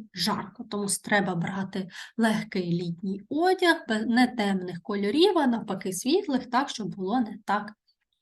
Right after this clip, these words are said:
жарко. Отже, ще раз давайте з вами повторимо, що материк Австралія знаходиться у східній півкулі, так, на півдні східної півкулі, омивається двома океанами:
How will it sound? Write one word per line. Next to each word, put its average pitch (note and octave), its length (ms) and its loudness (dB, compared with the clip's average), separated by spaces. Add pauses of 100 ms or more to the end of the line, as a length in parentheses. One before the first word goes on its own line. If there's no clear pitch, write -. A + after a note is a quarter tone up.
жарко. - 560 0 (2750)
Отже, G#3 320 0
ще A3+ 280 2
раз G#3 180 4
давайте F#3+ 440 0
з B3 80 -4
вами G3+ 300 -4
повторимо, F#3 640 -6
що - 420 2 (800)
материк A3+ 480 4
Австралія G3+ 600 2
знаходиться G#3 840 -2
у F#3+ 120 -2
східній A3 720 -2 (600)
півкулі, G3 720 -2
так, A#3+ 280 4
на G3 140 0
півдні A#3+ 440 2
східної G#3 560 -2
півкулі, F#3+ 520 -4
омивається G#3 680 0
двома F#3+ 520 0
океанами: F#3 800 -2